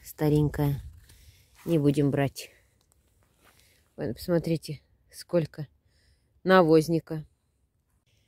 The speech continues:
Друзья, хожу, брожу и наткнулась, посмотрите, на какую поляну гигрофоров. Я там начала уже их срезать, несколько штук.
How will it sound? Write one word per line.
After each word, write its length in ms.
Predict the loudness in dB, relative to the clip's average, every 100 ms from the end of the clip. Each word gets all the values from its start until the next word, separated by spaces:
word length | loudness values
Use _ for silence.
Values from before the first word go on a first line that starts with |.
| _ _ _ -4
Друзья, 600 | 2 4 2 -4 -8 -8 -4
хожу, 240 | 0 2
брожу 520 | 4 6 4 4 0 0 _ _ _ 0
и 80 | 2
наткнулась, 600 | 2 2 4 6 4 0
посмотрите, 640 | -2 2 2 2 0 4
на 120 | 4
какую 420 | 4 -2 4 2 2 -20 -20 _
поляну 460 | 4 6 8 8 8
гигрофоров. 840 | 4 4 4 4 0 0 0 -2 _ _ _ _ _ 0
Я 180 | 2
там 240 | 4 4 6
начала 460 | 6 6 6 6 4
уже 220 | 4 2
их 120 | 2
срезать, 720 | 0 4 4 6 4 2 -4
несколько 520 | 2 2 2 -4 -2 -4
штук. 400 | -2 -6 -6